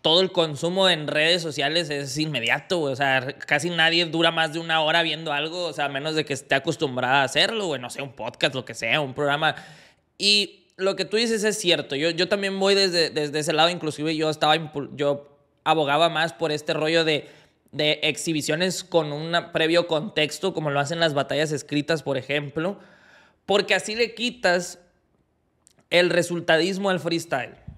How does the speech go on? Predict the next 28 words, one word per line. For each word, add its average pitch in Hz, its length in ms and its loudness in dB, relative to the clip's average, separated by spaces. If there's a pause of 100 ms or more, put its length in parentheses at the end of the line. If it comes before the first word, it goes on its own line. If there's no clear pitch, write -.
(100)
O 127 40 -14
sea, 147 380 4
creo 185 200 0
que 196 80 -2
el 208 100 0
resultadismo 165 800 0
hizo 175 320 2
del 151 240 -2
freestyle 165 720 2 (1000)
una 165 580 2
ola 170 400 2
de, 143 460 -6 (500)
de 143 680 2
repeticiones, 175 1200 2
de, 143 300 -2
de 143 100 0
estar 156 260 2
buscando 160 640 0
asegurar, 151 840 2
de 151 80 -6
estar 147 300 -6
buscando... 156 1000 -4
Porque 233 280 2
como 214 240 0
tú 196 100 2
bien 233 180 2
dices, 196 580 -4
antes, 196 520 0